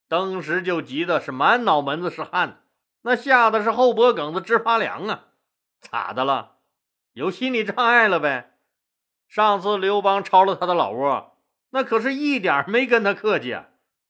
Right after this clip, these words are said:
就跟回了自己家一样。哎，你说金银财宝你拿了，我再抢回来，那也没啥损失。可是刘邦，你这个老流氓，你把我后宫的女人都挨个祸害了个遍儿，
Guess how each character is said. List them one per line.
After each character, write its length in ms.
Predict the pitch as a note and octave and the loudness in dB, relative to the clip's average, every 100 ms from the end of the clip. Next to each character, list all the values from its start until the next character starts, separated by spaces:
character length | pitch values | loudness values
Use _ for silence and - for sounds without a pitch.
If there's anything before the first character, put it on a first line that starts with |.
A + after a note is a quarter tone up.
| _ _ - | _ _ -2
就 280 | A#3 A3+ | 4 4
跟 240 | G#3 A3+ A3+ | 4 2 2
回 240 | A3 F#3+ | 2 2
了 140 | A3+ A3+ | 4 2
自 160 | B3+ | 0
己 160 | E3 A2 | -8 -4
家 240 | C#3 G#3+ | 2 4
一 120 | F#3 | 4
样。 280 | C3+ C3 - _ _ _ _ _ _ | 0 -2 -6 _ _ _ _ _ _
哎， 240 | - F#3 - _ _ _ _ | -6 -6 -8 _ _ _ _
你 140 | - F3+ | -10 -4
说 160 | A3+ | -2
金 300 | A#3+ C4 C4+ | 0 -2 -2
银 180 | C4 C4 | -2 -4
财 280 | B3+ G#3+ A#3+ | 0 2 4
宝 180 | A3 A#3+ | 4 2
你 140 | G3 | 0
拿 240 | C#3+ D3+ A3+ | -2 0 2
了， 120 | B3 | 2
我 160 | D#3 | 0
再 160 | D#3 B3 | 2 0
抢 300 | A#3 B2 G2+ | 0 -6 -6
回 80 | C#3 | 0
来， 400 | G#3 F3 A2+ _ _ _ - | 2 2 0 _ _ _ -10
那 100 | A3 | -6
也 180 | D#3+ | -6
没 160 | A2+ G#3 | -2 0
啥 180 | A3+ F#3 | 2 0
损 200 | D#3 F#2 | -2 -14
失。 240 | A2+ B2+ _ _ _ _ _ _ _ | -16 -20 _ _ _ _ _ _ _
可 200 | C3+ C#3+ | -2 0
是 200 | D3 D3 | 0 0
刘 280 | D#3+ G3+ | 2 4
邦， 300 | G3+ G3+ G#3 | 4 4 2
你 140 | E3 C3+ | -2 -4
这 100 | D#3+ | 0
个 140 | D#3 | 2
老 200 | C3+ A2+ | 2 0
流 220 | A#2+ B2+ | -2 -4
氓， 480 | B2+ G#2 G#2+ F#2+ C#2+ _ _ | -4 -2 -2 -4 -10 _ _
你 120 | F#3 | -6
把 140 | C4+ C4+ | 2 4
我 180 | A#3 G#3 | 6 4
后 320 | - C4+ B3+ | 4 2 2
宫 160 | B3 | 0
的 120 | C4 B3+ | 0 0
女 240 | G#3 F3+ | 0 0
人 220 | F#3 C4 | 2 2
都 120 | C4 | 4
挨 180 | B3 A#3 | 6 4
个 180 | A3 A#3 | 4 2
祸 220 | A3+ B3+ | 4 4
害 100 | G3 | 4
了 80 | G#3 | 2
个 120 | F#3+ | -2
遍 120 | G#3 | 0
儿， 180 | A3+ - | 0 -2